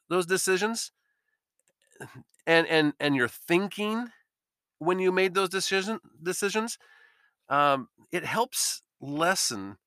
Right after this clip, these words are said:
the frustration I personally get from seeing you make those decisions. And, and it also helps me communicate better with you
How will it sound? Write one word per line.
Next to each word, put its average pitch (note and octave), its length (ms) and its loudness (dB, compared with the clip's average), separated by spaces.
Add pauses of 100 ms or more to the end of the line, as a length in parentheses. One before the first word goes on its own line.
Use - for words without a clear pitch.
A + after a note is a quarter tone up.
the B2+ 80 -8
frustration C#3 840 0 (540)
I D#3 380 0 (380)
personally B2+ 440 2
get F2 280 -6
from B2 320 -2 (280)
seeing E3+ 500 4
you C#3+ 180 4
make A2 260 -2
those B2+ 160 -2
decisions. - 680 -4 (340)
And, C3 400 2
and C3 240 0 (800)
it E3 200 2
also G#3+ 340 2
helps C3 280 0
me C#3+ 140 0
communicate C#3+ 580 -2
better F#3 320 4
with A2+ 220 -2
you A2 360 -6